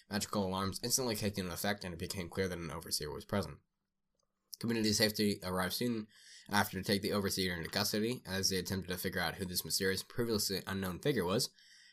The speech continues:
after all, they matched another pictures on the wall of excluded individuals. It was several hours later that eleven confessed to the true identity. Community safety realized that they, they had a, detained an individual of considerable more importance than anticipated.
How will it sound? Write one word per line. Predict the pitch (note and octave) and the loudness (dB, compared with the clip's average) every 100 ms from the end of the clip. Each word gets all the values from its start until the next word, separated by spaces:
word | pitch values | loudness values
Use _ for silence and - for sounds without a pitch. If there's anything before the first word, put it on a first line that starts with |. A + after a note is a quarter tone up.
| - | 0
after | G#2+ - A#2 | 2 6 8
all, | B2 | 8
they | B2 | 8
matched | G#2+ G#2+ G#2 | 6 4 4
another | G2+ F#2+ | 0 0
pictures | G#2 G2 - | 0 -2 -4
on | F2+ | -2
the | F2 | 2
wall | G2+ G2+ G2 - | 4 4 2 -4
of | F2+ | -4
excluded | D2+ - E2 E2 | -4 -4 -6 -4
individuals. | E2 F2 F#2+ D2+ - - _ _ - | -4 -2 -2 -2 -8 -12 _ _ -4
It | |
was | F#2 | 2
several | G#2+ A2+ A2 - - | 4 4 2 2 0
hours | F#2 F2+ G#2+ | 0 2 2
later | B2 | 4
that | G#2+ - - - | 4 2 -4 -6
eleven | F2 E2+ G2 G2 F#2+ | -4 0 2 2 -2
confessed | - F2+ F#2+ - | -2 -2 -2 -2
to | |
the | D#2 | -6
true | - E3 | 2 4
identity. | C3 G2 F#2+ G#2 A2 - - - | 6 4 2 0 -2 -8 -20 -8
Community | - A2 G#2 | -2 2 2
safety | G#2 G#2 G2+ | 4 2 2
realized | F#2+ F#2 F2+ F#2 | 0 0 0 -2
that | D#2 E2 | -4 -4
they, | F#2+ F#2 - | 0 0 0
they | G2 | -2
had | F#2+ G2 | 2 2
a, | F#2 F#2 - | 2 -2 -6
detained | - F#2+ F2+ E3 D#3 | -10 -4 2 4 6
an | G#2+ | 6
individual | A#2 A2 A2 G#2+ G#2 | 6 8 8 8 6
of | F2+ | 6
considerable | F2+ - C3+ B2+ G#2+ G#2 | 0 4 8 8 8 4
more | G2 F#2+ | 4 2
importance | D#2 - E2 | 0 -4 -4
than | D#2 | -6
anticipated. | D2+ - A2 F#2+ D2 | -4 -2 -2 -2 -4